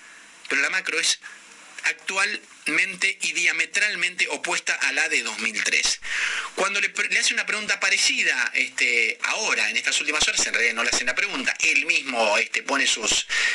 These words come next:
yemas sobre un teclado y envía una nota al sitio Seúl, dice: "El ministro de Economía, que dedicó sus novecientos treinta y cinco días en ejercicio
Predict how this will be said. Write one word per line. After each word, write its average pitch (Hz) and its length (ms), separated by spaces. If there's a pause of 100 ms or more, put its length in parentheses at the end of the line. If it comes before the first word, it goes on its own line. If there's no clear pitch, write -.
(100)
yemas 151 260
sobre 139 200
un 135 100
teclado 139 540
y 120 100
envía 131 380
una 127 180
nota 120 760
al 104 160
sitio - 320
Seúl, 226 500 (300)
dice: 214 260
"El 202 80
ministro 233 300
de 214 60
Economía, 220 440
que 160 80
dedicó 151 240
sus 156 160
novecientos 143 720
treinta 175 340
y 127 80
cinco 160 380
días 147 540 (320)
en 131 100
ejercicio 110 720